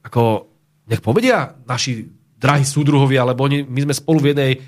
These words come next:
strane európskych socialistov. Oni síce ako pozorovatelia, ale sú tam. Aj vďaka nám.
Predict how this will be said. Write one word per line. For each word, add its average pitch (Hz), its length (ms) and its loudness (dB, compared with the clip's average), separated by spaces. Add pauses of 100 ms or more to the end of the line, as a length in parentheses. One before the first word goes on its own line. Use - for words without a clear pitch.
(260)
strane 139 380 0
európskych 131 420 -2
socialistov. 165 640 -2
Oni 117 80 -4
síce 131 220 -8
ako 123 240 -4
pozorovatelia, 190 560 2
ale 190 80 -2
sú 202 100 -6
tam. 233 380 -2
Aj - 320 -8
vďaka 117 260 0
nám. 185 380 -2